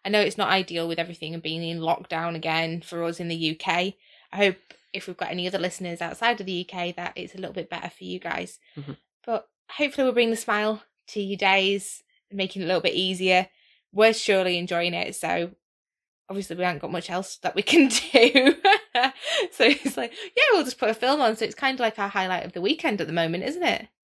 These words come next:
Speaker 2: Yeah, certainly a lot of fun to d-, for both of us to discover films that neither of us has watched. So I maybe try and implement that a little bit more, 'cause I say I've got loads of things that,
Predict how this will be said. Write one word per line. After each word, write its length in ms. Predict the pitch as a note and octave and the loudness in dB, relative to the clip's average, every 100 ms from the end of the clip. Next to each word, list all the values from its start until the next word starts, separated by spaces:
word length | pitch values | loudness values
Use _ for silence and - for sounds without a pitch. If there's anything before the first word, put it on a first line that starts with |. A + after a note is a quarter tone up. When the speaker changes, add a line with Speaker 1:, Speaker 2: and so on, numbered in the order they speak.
| _ _ _ - | _ _ _ -6
Speaker 2:
Yeah, 120 | D3 | -2
certainly 360 | C3 D#3 C#3 C#3 C3+ _ - | 0 0 0 -2 -6 _ -12
a 40 | C#3 | -10
lot 60 | |
of 60 | C#3+ | -6
fun 260 | C3+ C3 C3 | -4 -2 -4
to 220 | C#3 B2+ _ _ _ _ _ F#3 C#3+ | -6 -8 _ _ _ _ _ -20 -12
d-, 200 | D3+ _ _ _ | -12 _ _ _
for 180 | C#3 C3 | -6 2
both 260 | C#3 C#3+ | 4 4
of 80 | C3 | 0
us 100 | C3+ | -10
to 80 | - | -8
discover 440 | B2+ - C3+ C3 C3 _ _ _ | -8 -8 -10 -12 -14 _ _ _
films 300 | C3 B2 - | -10 -8 -8
that 100 | - _ - | -12 _ -4
neither 260 | C3+ C3 | -2 -2
of 140 | A#2+ C3 | -8 -10
us 140 | C3 | -10
has 140 | B2 - | -10 -10
watched. 520 | C3 - - - - | -10 -8 -12 -12 -8
So 260 | B2+ B2 - | -4 -4 -6
I 80 | C3 | -4
maybe 260 | B2+ B2+ _ | -4 -4 _
try 140 | - C3+ | -8 -6
and 100 | B2 | -6
implement 480 | C3 - B2 A#2+ B2+ | -10 -12 -12 -12 -10
that 180 | B2+ - - | -10 -10 -10
a 40 | |
little 160 | C3 C#3 | -8 -6
bit 100 | A#2+ | -6
more, 120 | B2 | -8
'cause 140 | - | -10
I 40 | A2+ | -10
say 260 | - B2 | -8 -6
I've 140 | A#2 C3 | -8 -10
got 240 | - - | -16 -12
loads 420 | B2+ B2 B2+ - | -10 -10 -10 -14
of 80 | C#3+ | -18
things 400 | - - B2 - | -18 -14 -10 -10
that, 120 | - | -10